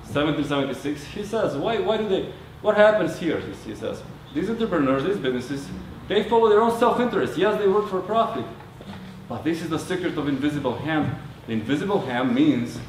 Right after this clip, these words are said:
that these private profits translate into public benefits. We benefit from the fact that somebody else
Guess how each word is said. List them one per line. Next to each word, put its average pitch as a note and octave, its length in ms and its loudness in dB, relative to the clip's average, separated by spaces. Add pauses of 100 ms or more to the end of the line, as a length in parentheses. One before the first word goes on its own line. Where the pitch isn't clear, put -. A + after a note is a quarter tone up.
(180)
that A#2 180 0
these E3 220 2
private G3 640 4
profits B2 520 -2 (1040)
translate D3+ 680 0 (140)
into C#3 480 0 (180)
public F#3 380 0
benefits. - 480 -4 (380)
We G3 240 2
benefit D3 680 2
from A2+ 160 -6
the A2 80 -6
fact D#3 440 2
that B2+ 120 -4
somebody G3 560 -2
else D3 400 -2